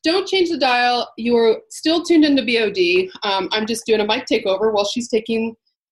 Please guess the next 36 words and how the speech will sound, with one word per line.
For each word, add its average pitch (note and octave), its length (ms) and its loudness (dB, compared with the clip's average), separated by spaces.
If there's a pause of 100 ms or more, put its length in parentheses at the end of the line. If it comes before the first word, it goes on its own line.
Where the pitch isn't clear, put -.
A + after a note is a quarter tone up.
some C4+ 180 -4
time C#4 260 -2
to C#4 100 0
do C4+ 200 0
her F#4 240 -2
projects. F3 640 -2
So C4 580 0 (680)
when D#4+ 340 2
this D#4+ 220 2
whole G4 240 0
opportunity D4 520 0 (140)
came A3+ 340 0 (120)
to A3 100 -6
me, F3+ 480 -2 (220)
um, G#3 520 0 (140)
they A3+ 140 0
asked G#3 320 -2
me G#3 140 0
if G3+ 180 -4
I F#3+ 160 0
would F#3+ 280 -4 (300)
like G3 160 -2
to - 80 -8
interview F#3 320 -2
somebody, E3 520 0
and F#3 60 -2
I E3+ 100 -4
said F3 340 -8
yes. D#3+ 520 -2 (520)
And A#3 260 -2
then A3+ 240 0
they A3 140 2
said, G#3+ 420 -4
"You A#3+ 300 -4
can F4 260 0
interview G#3+ 640 -2